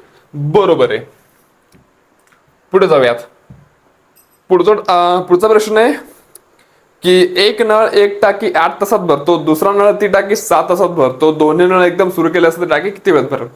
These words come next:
स्टॉप करायचा, सोडवायचा, नंतर व्हिडिओ पाहायचा. बघा, हा भरतो आठ तासामध्ये, दुसरा भरतो सहा तासामध्ये, खाली आठ अधिक सहा, अ, आठ म्हणजे आठ सक अठ्ठेचाळीस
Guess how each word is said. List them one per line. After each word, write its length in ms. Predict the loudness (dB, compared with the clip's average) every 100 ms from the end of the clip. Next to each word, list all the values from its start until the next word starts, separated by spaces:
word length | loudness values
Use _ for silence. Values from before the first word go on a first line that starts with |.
| _ _ _ _
स्टॉप 340 | -6 0 0 2
करायचा, 380 | 0 0 -2 -4 -6
सोडवायचा, 520 | -2 2 2 0 -2 -4
नंतर 260 | -8 -4 0
व्हिडिओ 180 | 0 0
पाहायचा. 320 | 0 -2 -6 -12 _ _ _ _ -4
बघा, 200 | -2 -2 -8 -16 _ _ _ _ _ _ _ _ _ _
हा 160 | -4 0
भरतो 500 | 2 0 0 -2 -2 -2
आठ 280 | -2 -2
तासामध्ये, 540 | -4 -2 -2 -2 0 -4 -6 -20 -14
दुसरा 360 | -8 -2 0 0
भरतो 400 | 0 0 -2 -4
सहा 360 | -4 -2 -2
तासामध्ये, 560 | 0 -2 -4 -8 -8 -10 -8
खाली 320 | -6 -4 -6 -10 -18 -10
आठ 340 | -4 -4 -6
अधिक 300 | -10 -10 -8
सहा, 220 | -6 -6 -6 -10 -20 -14 -2
अ, 40 |
आठ 280 | 0 0 0
म्हणजे 260 | -2 0 0
आठ 180 | 0 -2
सक 500 | -6 -4 0 0 -2 -8 -12 -20 -20 _ _ _ _ -20 _ _ _ _
अठ्ठेचाळीस 720 | -4 -4 -4 -2 0 0 -2